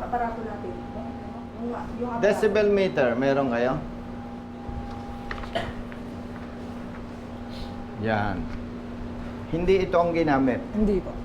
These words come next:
Speaker 3: Cellphone lang
Speaker 1: Yung
Speaker 3: po.
Speaker 1: sa cellphone po na, kasi nung time po na yun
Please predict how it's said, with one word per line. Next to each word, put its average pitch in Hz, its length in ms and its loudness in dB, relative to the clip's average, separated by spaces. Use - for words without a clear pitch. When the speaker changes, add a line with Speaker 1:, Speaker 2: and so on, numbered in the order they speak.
Speaker 3:
Cellphone 233 480 4
lang 202 80 0
Speaker 1:
Yung - 80 -2
Speaker 3:
po. 196 80 2
Speaker 1:
sa 220 160 0
cellphone 202 320 -4
po 190 60 -6
na, 180 100 -6
kasi 196 160 -4
nung 220 160 -4
time 202 240 0
po 190 160 -6
na 180 80 -4
yun 165 220 -6